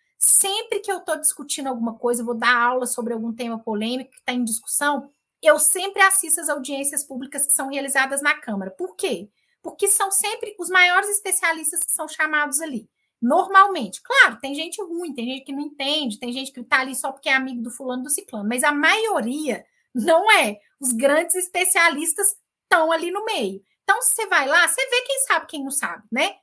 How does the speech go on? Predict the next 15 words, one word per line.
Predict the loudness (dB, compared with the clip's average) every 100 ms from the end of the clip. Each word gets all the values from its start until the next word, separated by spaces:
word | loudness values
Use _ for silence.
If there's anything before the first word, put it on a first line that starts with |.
| -2
Pula | 2 4
o | 2 -2
ruim | -6 -6 -6 0
e | 2
assiste | 4 2 2 2 2
o |
bom. | 0 -2 -2 _ _
Então, | -2 -2 -4
as | -2 0
audiências | 0 -4 -4 -2 -2
públicas | -4 -8 -14 -2 0 0
sobre | -2 -6 -6
o |
voto | -6 -8 -6
eletrônico, | -10 -12 -12 -8 -8 -8 -14 -20